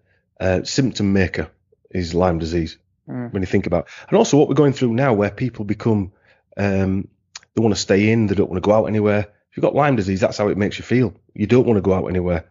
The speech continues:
Speaker 1: I mean, you've spoke to a lot of people with Lyme disease. That's how people are. They don't,
Speaker 2: Mm-hmm.
Speaker 1: they're not the self anymore. They don't wanna mix with people, you know. They become like robots. And someone said, "What is it like having Lyme disease?" And I say,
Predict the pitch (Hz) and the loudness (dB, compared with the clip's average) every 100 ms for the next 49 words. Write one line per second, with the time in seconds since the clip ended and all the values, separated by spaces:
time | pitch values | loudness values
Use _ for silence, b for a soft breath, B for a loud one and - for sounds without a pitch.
0 | _ - 92 107 110 - - 101 - 85 | _ -6 -2 -2 -2 -8 -2 -2 2 0
1 | 90 - 95 90 98 101 85 95 92 B | 0 0 -2 0 0 0 0 -2 -2 B
2 | B B - 117 120 110 113 104 95 135 | B B -2 2 2 2 0 0 -4 -4
3 | 107 _ - 107 - 127 123 120 123 - | -6 _ 0 2 0 0 -4 2 4 4
4 | 104 - 135 139 95 90 82 92 - _ | 2 2 0 0 -4 -4 -6 -8 -12 _
5 | 113 127 98 113 107 101 - 90 101 95 | 0 2 2 2 0 -2 -8 -6 -6 -4
6 | 98 107 _ _ _ 95 92 104 113 B | -8 -10 _ _ _ -6 -2 -2 -4 B
7 | B - 113 113 - 165 123 - - - | B -4 -2 0 0 0 -2 -2 -6 -4
8 | 107 135 107 98 - - - _ - 107 | 2 4 4 0 -4 -16 -18 _ -6 -2
9 | 107 - b b - 175 160 139 131 131 | -2 -6 b b -6 0 2 2 2 2
10 | - 131 - 165 143 120 113 107 95 92 | 2 2 0 -2 -2 0 2 0 0 -2
11 | 98 104 120 120 104 | -2 -2 -2 0 0